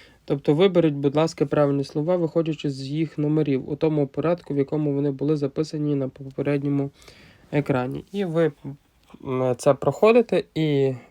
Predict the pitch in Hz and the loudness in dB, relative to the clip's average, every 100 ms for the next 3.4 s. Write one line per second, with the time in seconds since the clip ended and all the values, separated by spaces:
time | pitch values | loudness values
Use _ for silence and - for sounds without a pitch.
0 | - 127 131 131 135 - 143 190 151 139 | -8 -2 -2 -2 -4 -4 0 2 4 2
1 | 143 139 139 139 _ - - _ _ 127 | 2 0 -2 -6 _ -20 -20 _ _ -2
2 | 135 - 147 139 131 131 143 139 - 127 | -2 0 0 0 -2 -2 -2 -2 -2 0
3 | 120 117 - | 0 -4 -8